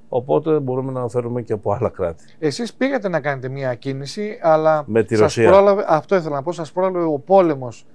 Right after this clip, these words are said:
Speaker 2: Ρωσίας-Ουκρανίας. Ε,
Speaker 1: Είχαμε κάνει εγγραφή στο Ελληνορωσικό Επιμελητήριο και ο σκοπός μας ήταν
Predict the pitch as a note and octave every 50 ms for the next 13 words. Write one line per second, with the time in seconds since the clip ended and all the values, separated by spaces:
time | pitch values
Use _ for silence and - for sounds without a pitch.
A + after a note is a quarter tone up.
0 | - - - D3 C#3+ C3 C#3+ F3 D#3+ - E3+ D3 D#3 D3+ D3 D3 E3 G3 A3 G#3
1 | - - - - - - - - - - E3 E3 E3 D#3+ D#3+ D#3 D#3 C#3+ C3+ C3
2 | C3 B2 - - B2+ B2+ B2+ A#2+ G#2+ A#2 G#2+ G2 - B2+ A#2+ - - B2+ A#2 G#2+
3 | G#2 G#2 F#2+ F#2 - - - A2+ A2 G#2+ G2+ F#2+ F2 E2 - - G2 G2 G2+ A2
4 | A#2 A#2 G2+ G#2+ F#2+ - G2+ F2 A2 A#2 A2 A2 A#2 - - - A2+ - - A#2+
5 | A#2+ A#2+ A2